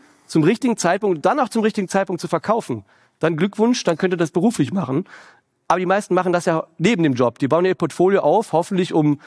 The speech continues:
Vermögen für die Zukunft aufzubauen, sich einen Traum zu erfüllen. Ey, das kann mal klappen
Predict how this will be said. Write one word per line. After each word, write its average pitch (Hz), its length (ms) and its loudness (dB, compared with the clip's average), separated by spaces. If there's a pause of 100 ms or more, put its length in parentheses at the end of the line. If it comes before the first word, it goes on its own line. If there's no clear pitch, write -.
(140)
Vermögen 165 360 2
für 160 100 -6
die 135 80 0
Zukunft 214 420 0
aufzubauen, 151 680 0 (540)
sich 160 200 -2
einen 156 120 -2
Traum 220 280 0
zu - 120 -2
erfüllen. 170 540 0 (240)
Ey, 165 120 0
das 180 180 -2
kann 208 200 -2
mal 196 160 -2
klappen 151 460 -2